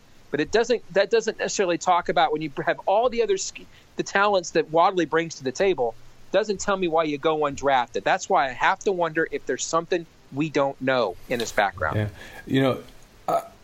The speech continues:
Speaker 2: maybe I was just as surprised, if not more surprised, that Sean Welsh didn't get picked up late. He went, uh, undrafted free agent contract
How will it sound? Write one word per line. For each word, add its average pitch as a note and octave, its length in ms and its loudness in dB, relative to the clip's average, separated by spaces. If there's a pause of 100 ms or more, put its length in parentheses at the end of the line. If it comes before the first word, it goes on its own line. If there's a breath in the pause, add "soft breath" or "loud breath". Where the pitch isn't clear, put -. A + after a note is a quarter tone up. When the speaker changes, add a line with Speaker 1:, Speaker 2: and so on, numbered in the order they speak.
(340)
Speaker 2:
maybe D3+ 460 4
I B2 120 6
was G#2+ 200 2
just G#2+ 320 0
as G#2 100 2
surprised, G2 460 2
if F#2 160 -4
not F#2+ 180 2
more F#2+ 220 2
surprised, F#2 500 0
that - 120 -4
Sean F2+ 340 0
Welsh E2+ 280 2
didn't F2 240 0
get E2 180 -2
picked - 260 -2
up E2+ 180 -4
late. E2+ 300 -2
He F#2+ 160 0
went, F#2+ 380 -2
uh, F2+ 440 4
undrafted F#2+ 420 0
free F#2+ 220 2
agent F2 220 -2
contract F#2 580 0